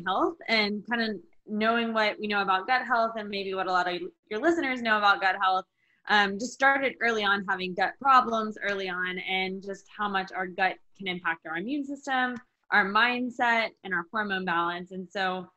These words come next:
C-section baby, antibiotic baby, <laughs> processed food baby, like, from the get-go, constipated, processed, uh, just, like,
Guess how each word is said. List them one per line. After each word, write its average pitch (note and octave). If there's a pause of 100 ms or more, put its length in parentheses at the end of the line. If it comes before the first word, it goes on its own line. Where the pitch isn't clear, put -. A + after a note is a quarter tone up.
(360)
C-section C4
baby, A3+
antibiotic G#3+ (300)
baby, A3+
<laughs> A3
processed G#3
food A#3
baby, G3+
like, G3
from G3
the G3
get-go, F#3
constipated, F#3+ (140)
processed, G3 (160)
uh, G3 (100)
just, A#3+
like, A3+